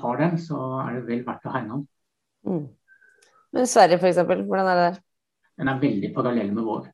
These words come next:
Speaker 1: Veldig
Speaker 2: Mm.
Speaker 1: parallell med vår. De har den i grunnloven, men ikke en, eh, ikke en særlov. Så vi har liksom særloven med friluftsloven, men ikke, ikke har den i grunnloven. Så, eh, men, men du kan på en måte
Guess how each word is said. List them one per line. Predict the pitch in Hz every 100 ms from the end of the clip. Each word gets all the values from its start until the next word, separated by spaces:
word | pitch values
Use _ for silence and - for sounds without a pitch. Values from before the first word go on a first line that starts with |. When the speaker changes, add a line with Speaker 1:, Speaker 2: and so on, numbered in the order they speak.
| -
Speaker 1:
Veldig | 120 143 110 165
Speaker 2:
Mm. | -
Speaker 1:
parallell | - 113 104 113
med | 117 131
vår. | 165 170 _ _ _ - 160
De | 135 135
har | 131 139
den | 185
i |
grunnloven, | 170 156 117 120 208 240
men | 160 165 -
ikke | - _ 120
en, | 123 131
eh, | 135 135 135 - -
ikke | 220 - 135
en | 123
særlov. | - 123 110 113 190 170
Så | - 131
vi |
har | 123 135
liksom | 135 135
særloven | 123 - 135 107 107 113 131
med | 131
friluftsloven, | - - - 139 185 208
men | 165 -
ikke, | - - 120 123 135
ikke | - - -
har | 120 120 117
den | 120 127
i |
grunnloven. | 131 131 107 110 123 139 -
Så, | 139 131 - - - _ _ _ _ _ _ _ _ 165
eh, | 151 135 135 135 165 233 247 214
men, | 160 139 - _ _ _ _
men | 160 143
du | 143
kan | 143
på | 165
en | 123
måte | 120 151